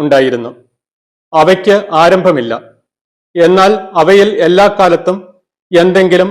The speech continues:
മാറ്റങ്ങൾ സംഭവിച്ചുകൊണ്ടാണിരുന്നത്. മൂന്നാമത്തെ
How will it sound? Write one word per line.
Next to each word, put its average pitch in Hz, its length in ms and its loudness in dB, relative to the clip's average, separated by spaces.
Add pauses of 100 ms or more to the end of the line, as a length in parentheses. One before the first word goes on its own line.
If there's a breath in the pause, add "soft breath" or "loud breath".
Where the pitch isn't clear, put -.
(100)
മാറ്റങ്ങൾ 180 420 0 (300)
സംഭവിച്ചുകൊണ്ടാണിരുന്നത്. 147 1080 -2 (1500)
മൂന്നാമത്തെ 247 460 2